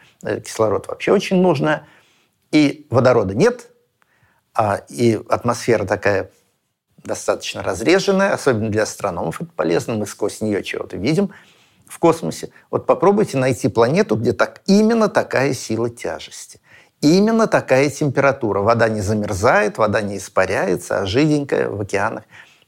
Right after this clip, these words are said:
плещется. Очень узкий диапазон температур. Что еще? Магнитное поле.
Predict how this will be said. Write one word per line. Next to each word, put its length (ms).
плещется. 580
Очень 280
узкий 320
диапазон 520
температур. 680
Что 260
еще? 360
Магнитное 580
поле. 360